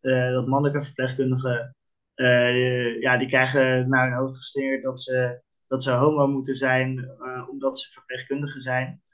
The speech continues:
Wat echt prima oké is als je homo bent en verpleegkundige bent, maar het is heel raar dat je daar dan meteen ge-, mee geassocieerd wordt.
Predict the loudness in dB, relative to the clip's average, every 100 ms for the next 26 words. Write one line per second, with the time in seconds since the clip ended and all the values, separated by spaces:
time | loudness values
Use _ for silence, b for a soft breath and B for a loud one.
0 | _ 2 2 2 -6 -6 _ 0 2 2
1 | 0 2 4 4 2 -2 -6 -4 0 0
2 | 0 -4 -4 -10 -10 -12 -8 -8 -8 -14
3 | -14 -12 -6 -6 -6 -12 -14 _ _ _
4 | 2 4 6 6 6 4 2 2 4 4
5 | 2 0 -4 -4 -6 -8 -6 -6 -4 -8
6 | -6 -4 0 2 0 -2 -10 -12